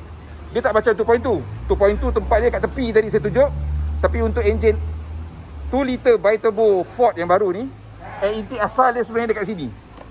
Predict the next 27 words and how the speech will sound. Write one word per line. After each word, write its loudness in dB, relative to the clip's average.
The 2
problem 2
dengan 0
dekat -4
sini -4
ni, -4
eh, -2
dia 0
terpaksa 0
letak 0
macam -4
ni, -6
eh. -10
D-Max -2
baru 4
pun -4
macam -2
ni. -4
Sebab 4
dia 0
perlukan 0
udara 4
yang -2
lebih 6
banyak 2
untuk -4
masuk, 4